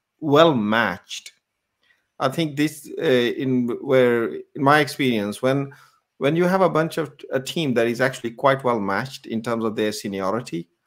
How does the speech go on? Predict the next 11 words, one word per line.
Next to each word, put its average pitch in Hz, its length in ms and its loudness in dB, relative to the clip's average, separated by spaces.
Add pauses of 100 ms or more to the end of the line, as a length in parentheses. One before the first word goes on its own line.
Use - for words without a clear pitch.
(520)
and 113 380 0
in 110 120 -4
terms 113 200 -2
of 104 80 -2
their 107 140 0
experience 113 420 -6
and 104 100 -8
so 104 180 -6
on, 87 240 -8 (340)
that's 143 280 0
when 151 420 -4